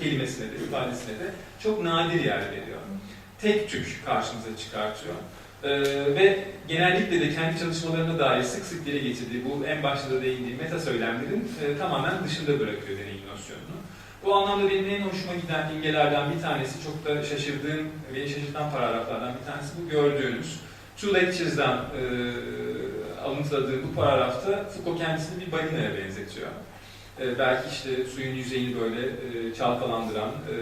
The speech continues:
ale-, alevlendiren, orada fırtınalar koparan, e, o sürekli kendi kendini yeniden tarif etmeye çalışma çabasını, e, eski çalışmalarının neler yaptığını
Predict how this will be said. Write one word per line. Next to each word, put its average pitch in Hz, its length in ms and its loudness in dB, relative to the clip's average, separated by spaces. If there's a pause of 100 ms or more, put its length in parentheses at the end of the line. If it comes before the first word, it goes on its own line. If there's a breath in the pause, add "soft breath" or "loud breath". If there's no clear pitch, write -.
(360)
ale-, 123 220 -4 (100)
alevlendiren, 120 540 0
orada 120 180 -2
fırtınalar 135 540 -6
koparan, 107 380 -6 (460 loud breath)
e, 131 40 0
o 147 140 2
sürekli 170 560 6
kendi 156 300 0
kendini 156 340 0
yeniden 151 400 2
tarif 135 300 0
etmeye 143 320 -4
çalışma 139 360 -4
çabasını, 110 460 -2
e, 117 580 -6
eski 131 260 -4
çalışmalarının 139 480 0
neler 147 280 0
yaptığını 131 540 -2